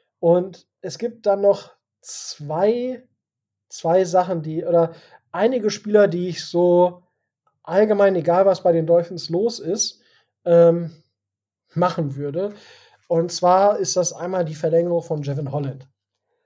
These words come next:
So, wie viel sollte Jevon Holland denn verdienen? Ich denke, und ich hoffe, dass wir uns nicht auf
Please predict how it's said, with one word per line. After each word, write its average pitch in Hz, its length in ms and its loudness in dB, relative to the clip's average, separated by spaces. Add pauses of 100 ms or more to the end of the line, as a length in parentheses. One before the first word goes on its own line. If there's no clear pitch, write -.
(280)
So, 165 500 2 (240)
wie 190 220 -6
viel 226 180 -2
sollte 196 280 4
Jevon 180 360 0
Holland 190 300 4
denn 175 160 0
verdienen? 160 580 -4 (720)
Ich - 260 -14 (460)
denke, 269 580 2 (1120)
und 175 100 -2
ich 147 140 -2
hoffe, 196 200 4
dass 170 200 0
wir 175 80 0
uns 143 100 -2
nicht 180 200 2
auf 160 240 0